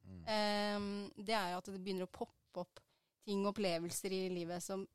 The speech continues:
Speaker 2: ligner på det jeg ønsker å få mer av.
Speaker 1: Ikke sant?
Speaker 2: Eh, og,
Speaker 1: Interessant.
Speaker 2: og da ser man jo på livet på en helt annen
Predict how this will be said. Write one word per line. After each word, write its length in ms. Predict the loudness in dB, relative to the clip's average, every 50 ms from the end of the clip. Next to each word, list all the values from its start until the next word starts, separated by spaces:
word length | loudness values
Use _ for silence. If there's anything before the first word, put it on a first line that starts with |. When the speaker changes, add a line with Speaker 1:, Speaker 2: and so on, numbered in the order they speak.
| -18 -12
Speaker 2:
ligner 500 | -6 -2 -2 -2 0 -2 -4 -6 -8 -14 -18 _
på 100 | -12 -6
det 100 | -2 -2
jeg 240 | -2 -2 -2 -4 -4
ønsker 320 | -4 -6 -6 -8 -10 -14 -16
å 40 | -18
få 160 | _ -12 -8
mer 200 | -6 -6 -4 -2
av. 180 | -2 -2 0 -2
Speaker 1:
Ikke 160 | -2 -2 -2 0
sant? 340 | 0 -2 -2 -4 -10 -12 -14 -18 -20 _ _
Speaker 2:
Eh, 440 | -2 0 0 2 2 2 0 0 -2 -2 -4
og, 0 | -2 2 2 4 4 4 2 0 -2 -4
Speaker 1:
Interessant. 180 | -8 -8 -10
Speaker 2:
og 100 | -8 0
da 140 | 2 2 4
ser 300 | 4 2 2 2 0 0
man 160 | -2 -4 -4 -4
jo 80 | -6
på 160 | -6 -4 -2
livet 420 | -2 -2 -2 -2 -4 -4 -6 -6 -6
på 40 | -4
en 80 | -8 -8 -8 -14 -12 _
helt 420 | -4 -2 0 0 0 0 0 0 -2
annen 200 | -2 -2 0 -2